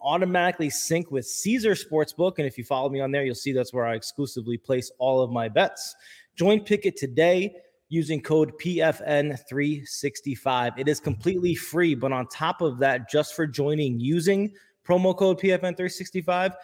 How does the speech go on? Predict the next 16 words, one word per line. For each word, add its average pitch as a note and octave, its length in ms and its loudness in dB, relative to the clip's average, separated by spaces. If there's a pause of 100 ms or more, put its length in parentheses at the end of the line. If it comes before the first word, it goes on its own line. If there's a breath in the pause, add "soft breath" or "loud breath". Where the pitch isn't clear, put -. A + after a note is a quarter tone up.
(320 loud breath)
you'll D#3 120 2
get F3 80 6
a D#3+ 60 2
chance E3 320 2
to D#3 100 -2
win D#3 140 4
up C#3+ 120 2
to C#3+ 80 -2
one D3 220 0
hundred C#3+ 500 -2
dollars C3 500 2
just C#3 320 -2
for D3+ 120 -4
downloading B2+ 840 0
the B2 60 -8
free C3 420 -4